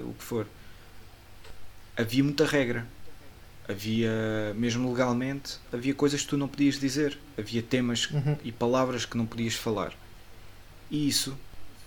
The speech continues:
Speaker 1: fazia com que fosse mais difícil certas pessoas fazerem aquilo, fazerem comédia.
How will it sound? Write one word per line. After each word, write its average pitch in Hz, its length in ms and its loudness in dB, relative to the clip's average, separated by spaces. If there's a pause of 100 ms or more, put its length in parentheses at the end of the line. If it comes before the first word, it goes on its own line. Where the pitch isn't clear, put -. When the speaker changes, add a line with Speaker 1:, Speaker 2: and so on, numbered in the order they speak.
(200)
Speaker 1:
fazia 131 280 2
com 139 200 -2
que - 80 -6
fosse 127 380 -2
mais 127 160 0
difícil 117 640 0 (500)
certas - 640 2
pessoas 113 720 -2 (420)
fazerem 117 400 4
aquilo, 110 360 -2
fazerem 98 360 -4
comédia. 98 400 -6